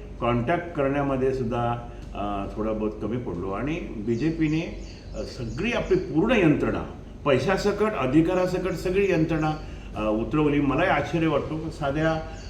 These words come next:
पतपेढीच्या निवडणुकीमध्ये एवढ्या सिरियसली हा पक्ष, अं, ते सगळं काही घेतोय, अं, त्याच्याबद्दल त्यांचं, अं, त्यांचं स्वागतही केलं पाहिजे, त्यांचं कौतुकही केलं पाहिजे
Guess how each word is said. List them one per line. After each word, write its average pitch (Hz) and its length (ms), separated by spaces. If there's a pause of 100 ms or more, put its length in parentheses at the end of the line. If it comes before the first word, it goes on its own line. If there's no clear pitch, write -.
(160)
पतपेढीच्या 165 1040
निवडणुकीमध्ये 135 880 (360)
एवढ्या 156 360
सिरियसली 214 600
हा 170 160
पक्ष, 175 340
अं, 123 1000
ते 139 100
सगळं 131 240
काही 139 200
घेतोय, 110 380
अं, 120 1120 (180)
त्याच्याबद्दल 165 580
त्यांचं, 156 280 (920)
अं, 90 440
त्यांचं 113 540 (600)
स्वागतही 139 640
केलं 143 240
पाहिजे, 143 580
त्यांचं 117 280
कौतुकही 131 580
केलं 143 180
पाहिजे 139 640